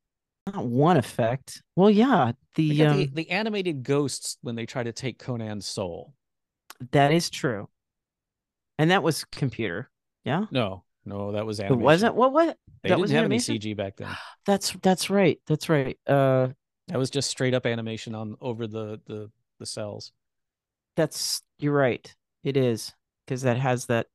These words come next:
Speaker 1: that, uh, sort of Disney-esque
Speaker 2: Yeah.
Speaker 1: uh, look to it.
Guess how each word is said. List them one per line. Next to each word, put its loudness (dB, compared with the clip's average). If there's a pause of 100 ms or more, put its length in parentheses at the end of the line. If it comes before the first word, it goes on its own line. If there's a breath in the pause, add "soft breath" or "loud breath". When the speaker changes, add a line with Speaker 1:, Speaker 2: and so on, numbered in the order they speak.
Speaker 1:
that, -4
uh, 0
sort -4
of -8
Disney-esque 0 (320)
Speaker 2:
Yeah. -2 (220)
Speaker 1:
uh, -2
look 4 (120)
to 4
it. 0